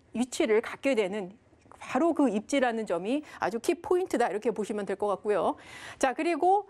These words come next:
그 서초대로 라인에 이제 강남역 쪽에는 이제 현재 이제 삼성타운이 위치를 하고 있는데 바로 옆에 롯데칠성 코오롱 부지에 새로운, 예, 롯데 그 타운이 형성이 됩니다. 삼성타운의 두 배 규모고요.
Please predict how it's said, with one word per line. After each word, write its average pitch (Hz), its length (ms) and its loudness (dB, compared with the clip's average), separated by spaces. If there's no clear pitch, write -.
그 254 200 2
서초대로 370 480 2
라인에 226 560 0
이제 190 140 -2
강남역 349 640 0
쪽에는 208 560 0
이제 208 140 2
현재 349 300 2
이제 247 480 2
삼성타운이 370 840 0
위치를 220 260 0
하고 196 120 -2
있는데 180 280 -4
바로 240 380 0
옆에 196 400 2
롯데칠성 220 640 -2
코오롱 349 360 2
부지에 208 480 4
새로운, 262 480 4
예, 196 140 2
롯데 302 640 2
그 190 220 4
타운이 330 400 2
형성이 302 340 2
됩니다. 190 440 -2
삼성타운의 294 760 0
두 214 200 0
배 240 160 2
규모고요. 196 640 0